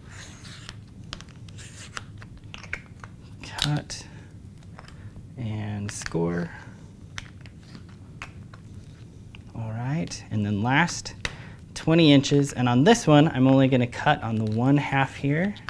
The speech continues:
And then I need to make sure that I score here as well. Okay, and there is my finished flower strip. Now I can start folding.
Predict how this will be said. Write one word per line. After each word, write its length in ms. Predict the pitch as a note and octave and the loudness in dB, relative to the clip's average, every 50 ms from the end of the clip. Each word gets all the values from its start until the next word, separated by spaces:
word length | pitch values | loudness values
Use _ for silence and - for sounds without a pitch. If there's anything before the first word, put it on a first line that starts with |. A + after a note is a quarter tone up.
| - - - - - - - - - - - - - - - - - - - - - - - - - - - - - - - - - - - - - - - - - - - - - - - - - - - - - - - - - - | -14 -14 -14 -20 -18 -18 -14 -8 -8 -8 -8 -10 -18 -18 -20 -18 -18 -18 -18 -18 -18 -20 -18 -14 -14 -14 -14 -14 -18 -18 -18 -18 -18 -18 -18 -18 -20 -20 -20 -18 -18 -20 -20 -20 -20 -20 -20 -20 -20 -18 -18 -18 -18 -18 -18 -20 -14 -8
And 100 | - A2 | -4 -2
then 100 | A2 A2+ | 0 2
I 60 | A2+ | 4
need 220 | A2 A2+ B2+ B2+ | 4 6 6 6
to 80 | A#2+ A2+ | 6 6
make 180 | A#2 B2 B2 - | 6 4 2 2
sure 240 | - - B2 A#2+ | 0 0 2 2
that 160 | A2+ A2+ G#2 G2+ | 2 2 0 0
I 100 | G#2 G2+ | -2 -4
score 640 | - - - - - B2+ A#2+ A2+ G#2+ G2 F2 - - - - - - - - | -4 -8 -8 -4 -2 2 2 2 2 2 0 -4 -8 -14 -16 -18 -18 -18 -18
here 380 | - - - - G2+ G#2 G2+ G2 G2+ | -18 -16 -12 -8 -8 -6 -6 -6 -8
as 120 | G2+ G#2 | -8 -8
well. 360 | G2+ F#2+ F#2+ F#2+ - - - - - - - - - - - - - - - - - - - - - - - - - - - - - - - - - | -10 -8 -6 -6 -6 -6 -8 -12 -12 -14 -14 -14 -14 -20 -20 -18 -18 -18 -18 -16 -16 -16 -18 -18 -18 -18 -16 -18 -18 -18 -18 -18 -20 -20 -20 -18 -14
Okay, 340 | - - - A#2+ - F3 B2+ - - - - - - - - - - | -6 0 4 4 4 4 2 0 -6 -16 -18 -18 -18 -18 -18 -14 -8
and 160 | - A#2+ A#2 A#2+ | -4 -2 0 2
there 200 | B2+ C3+ D3 C3 | 2 2 2 2
is 260 | - B2+ B2+ A#2+ - | 2 0 0 0 0
my 340 | A#2+ A#2 A2+ A2+ A#2+ C3 - - - - - - - - - - - - - - - - - | 0 0 0 0 -2 -4 -4 -8 -12 -12 -8 -4 -2 -2 -2 -2 -6 -14 -16 -16 -16 -14 -6
finished 480 | - - D3+ D#3 D#3+ E3 D#3+ - - - | 0 4 4 6 4 4 2 -2 -6 -8
flower 480 | - - - G#2 G2+ F#2+ G2 G2+ A2 | -8 -6 -2 0 0 2 2 0 0
strip. 500 | A#2+ - - - - A#2+ D3+ G3 G3 - - - - - - - - - - - - - - | -2 -4 -4 -2 2 4 4 4 2 0 -8 -14 -14 -16 -16 -16 -18 -18 -18 -18 -16 -8 0
Now 240 | - C3+ C#3+ D#3 E3 | 4 6 8 8 8
I 80 | C#3+ | 6
can 160 | C#3 - C#3+ C3 | 6 4 0 -4
start 320 | - - - B2 A2+ F#2+ | -2 -2 -2 -2 -2 -2
folding. 480 | - - A2+ G2 G2+ G#2+ G#2+ A#2 C#3 | -4 -4 -4 -4 -4 -4 -4 -4 -6